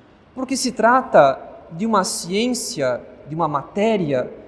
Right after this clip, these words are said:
muito necessária para o combate espiritual, como nos diz São João em uma de suas epístolas: "Caríssimos,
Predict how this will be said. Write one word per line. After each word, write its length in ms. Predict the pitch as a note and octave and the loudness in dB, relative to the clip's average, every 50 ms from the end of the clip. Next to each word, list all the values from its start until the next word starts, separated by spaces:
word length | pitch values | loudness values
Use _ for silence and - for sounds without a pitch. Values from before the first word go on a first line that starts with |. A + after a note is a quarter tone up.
| - - | -14 -4
muito 260 | - A3 C#4 - C4 | -2 -2 -2 -2 -2
necessária 760 | A#3+ A#3 B3+ B3 - B3 G#3 - - - B3 B3+ C#4+ C#4 G#3+ E3+ | -2 -2 -2 -2 -2 -4 -4 -4 -2 0 2 4 4 4 4 2
para 200 | - - E3 D#3+ | 4 2 2 2
o 60 | D#3+ | 0
combate 380 | - E3+ E3+ D#3 D#3 D3 D3 - | -2 -4 -2 0 0 0 0 -4
espiritual, 680 | - - - D#3+ D3+ C#3+ - C#3+ C3+ B2+ B2 A2+ G#2 - - - - - - - - - - - - - | -10 -10 -8 -10 -10 -8 -4 -2 0 0 0 -2 -4 -10 -18 -20 -20 -20 -20 -20 -20 -20 -20 -20 -8 -4
como 200 | G#3 G#3+ A#3 B3 | -2 0 2 2
nos 240 | B3+ B3+ A#3+ F3+ D#3 | 2 2 0 0 -2
diz 200 | G3 B3 C4+ - | -4 -4 -4 -4
São 280 | - - A3+ G#3+ G#3 | -4 -4 -2 -2 -2
João 540 | F#3+ - - F3+ G#3 B3 C#4+ C4 F3+ C#3+ B2 - - - - - - - | -4 -4 0 2 2 2 2 2 0 -4 -6 -10 -16 -20 -20 -20 -16 -10
em 160 | F3 F#3 G#3 | -6 -4 -2
uma 160 | A3 G#3 G3+ | 0 0 -2
de 80 | F#3 F#3 | -2 -4
suas 340 | E3+ - - G#3 F3+ D#3+ F3 | -6 -4 -4 -4 -2 -2 -4
epístolas: 840 | F3 - - E3 D#3+ - - - B2+ A#2 - - - - - - - - - - - - - - - - - - - - - | -6 -6 -6 -8 -8 -8 -8 -10 -10 -10 -10 -10 -12 -12 -12 -14 -18 -20 -20 -20 -20 -20 -20 -20 -20 -20 -20 -20 -20 -20 -8
"Caríssimos, 1000 | - D3+ D3 D#3 F3+ A#3 A#3+ A#3 - - F#3 E3 C#3+ B2+ A#2 A2+ - - - - | -2 0 2 4 4 4 2 2 -2 -4 -4 -6 -6 -6 -8 -10 -12 -14 -14 -16